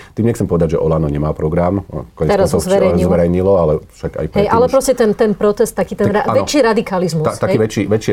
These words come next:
Speaker 1: radikalizmus a protest, možno jednoduchší, e, jazyk, ktorý sa, e, ktorým sa prihovárajú tým svojim voličom. E,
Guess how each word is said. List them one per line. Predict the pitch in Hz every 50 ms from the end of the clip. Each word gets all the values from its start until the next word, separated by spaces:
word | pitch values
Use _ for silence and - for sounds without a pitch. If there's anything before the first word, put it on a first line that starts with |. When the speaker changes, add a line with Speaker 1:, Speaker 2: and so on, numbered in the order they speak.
| 85
Speaker 1:
radikalizmus | 87 87 95 87 - 98 95 95 87 98 92 92 85 - 71
a | -
protest, | - - 87 85 - 92 87 85
možno | - 87 90 92 90
jednoduchší, | 90 92 95 104 101 92 87 - - 87 85 82 80 80
e, | 78 - - - - - - - - 76 76 73 - - - -
jazyk, | - 87 82 85 90 92 90 101 101 98 98 -
ktorý | - - - - 85 82
sa, | 82 - - 85 82 78
e, | - 71 82 80 78 76 76 76 76 73 71 69 71 _ _ _ _ _ _ - -
ktorým | - 87 87
sa | 85 - 85
prihovárajú | - 90 90 92 90 90 85 85 85 82 80
tým | - 85
svojim | 82 - 90 87 85 80
voličom. | 76 80 82 80 - 92 85
E, | 85